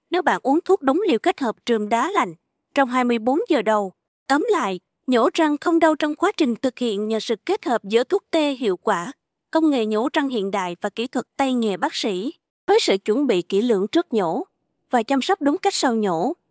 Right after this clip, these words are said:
bạn có thể trải qua quá trình nhổ răng một cách thoải mái và an toàn. Hơn hết, hãy lựa chọn nha khoa uy tín. Tuân thủ hướng dẫn của bác sĩ sau khi nhổ răng để hạn chế đau. Cơ sở một,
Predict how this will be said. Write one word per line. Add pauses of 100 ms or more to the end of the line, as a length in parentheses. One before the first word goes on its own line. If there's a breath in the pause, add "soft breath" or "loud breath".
(420)
bạn
có
thể
trải
qua
quá
trình
nhổ
răng
một
cách
thoải
mái
và
an
toàn. (580)
Hơn
hết, (300)
hãy
lựa
chọn
nha
khoa
uy
tín. (760)
Tuân
thủ
hướng
dẫn
của
bác
sĩ
sau
khi
nhổ
răng
để
hạn
chế
đau. (300)
Cơ
sở
một,